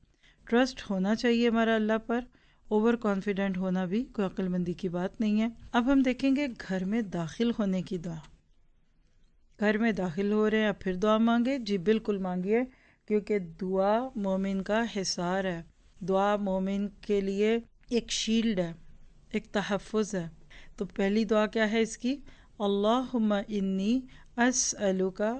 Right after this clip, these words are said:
खैरल मौलिजी व खैरल मखरज, बिस्मिल्लाहि वलजना व बिस्मिल्लाहि खरजना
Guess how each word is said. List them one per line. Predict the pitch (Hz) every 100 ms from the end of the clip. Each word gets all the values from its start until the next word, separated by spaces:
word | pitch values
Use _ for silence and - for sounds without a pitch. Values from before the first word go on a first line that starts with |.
| 262
खैरल | - 226 240 226 233 240 247
मौलिजी | 226 196 185 185 202 196 262 277 - - - - -
व | 214 214
खैरल | 233 233 254 240 240 233 214
मखरज, | 196 180 - 202 220 - - - _ _ -
बिस्मिल्लाहि | 247 262 - 226 208 202 190 190 190 - 214 269 - - -
वलजना | 220 233 226 220 190 190 190 226 262
व | 226
बिस्मिल्लाहि | 220 254 - 233 202 196 190 190 196 208 226 220
खरजना | 208 190 190 175 180 185